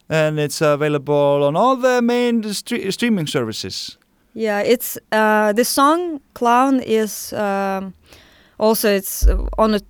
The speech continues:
Speaker 2: list of my favorite <laughs> ones. I have so many favorite songs
Speaker 1: <laughs>
Speaker 2: in our album.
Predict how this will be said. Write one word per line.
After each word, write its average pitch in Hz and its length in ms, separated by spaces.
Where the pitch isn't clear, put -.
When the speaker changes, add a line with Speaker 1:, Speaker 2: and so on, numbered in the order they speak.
Speaker 2:
list 214 440
of 185 140
my 185 260
favorite 196 540
<laughs> 262 160
ones. 269 300
I 311 100
have 349 200
so 294 140
many 220 240
favorite 196 360
songs 202 460
Speaker 1:
<laughs> - 40
Speaker 2:
in 208 120
our 202 180
album. 202 380